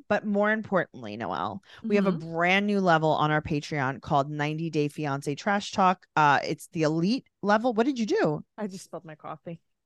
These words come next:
Speaker 1: Are
Speaker 2: But
Speaker 1: you
Speaker 2: I caught
Speaker 1: okay?
Speaker 2: it. Yeah, no, but I caught it.
Speaker 1: Oh, thank God.
Speaker 2: Like, a little
Speaker 1: Um,
Speaker 2: bit spilled on my beautiful pants, but that's it.
Speaker 1: Oh, it's
Speaker 2: <laughs>
Speaker 1: okay. So, um, the ninety Day Elite Trash Talker is
Speaker 2: Mm-hmm.
Speaker 1: going to get you this podcast the day we record it.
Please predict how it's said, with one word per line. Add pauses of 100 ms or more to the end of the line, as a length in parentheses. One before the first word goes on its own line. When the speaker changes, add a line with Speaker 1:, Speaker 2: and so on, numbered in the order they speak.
(500)
Speaker 1:
Are
Speaker 2:
But
Speaker 1:
you
Speaker 2:
I
caught
Speaker 1:
okay?
Speaker 2:
it. (200)
Yeah,
no,
but
I
caught
it.
Speaker 1:
Oh,
thank
God. (200)
Speaker 2:
Like,
a
little
Speaker 1:
Um,
Speaker 2:
bit
spilled
on
my
beautiful
pants,
but
that's
it. (260)
Speaker 1:
Oh,
it's
Speaker 2:
<laughs>
Speaker 1:
okay. (180)
So,
um, (100)
the
ninety
Day
Elite
Trash
Talker (460)
is
Speaker 2:
Mm-hmm.
Speaker 1:
going
to
get
you
this
podcast
the
day
we
record
it.